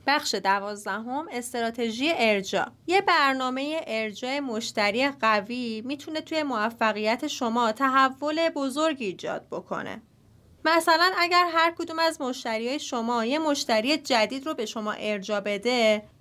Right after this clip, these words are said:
تعداد مشتریای شما روز به روز زیاد و زیادتر می‌شه.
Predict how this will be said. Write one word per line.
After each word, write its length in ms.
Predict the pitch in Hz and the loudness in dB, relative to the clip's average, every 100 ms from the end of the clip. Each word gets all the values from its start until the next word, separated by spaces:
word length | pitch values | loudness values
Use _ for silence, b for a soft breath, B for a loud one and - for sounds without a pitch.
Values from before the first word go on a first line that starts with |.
| - | 0
تعداد 440 | 311 302 311 339 | 2 6 6 4
مشتریای 720 | 392 330 302 - 262 254 254 | 2 0 -2 0 0 0 -2
شما 380 | 254 - 269 294 | -4 -4 0 2
روز 340 | 330 349 359 - | 2 2 0 4
به 160 | 311 | 4
روز 160 | 311 302 | 4 0
زیاد 340 | 294 277 285 | 0 2 2
و 60 | 320 | 0
زیادتر 640 | 277 254 214 - 226 208 | 0 0 0 0 0 2
می‌شه. 400 | 190 185 - - | 0 -6 -4 -6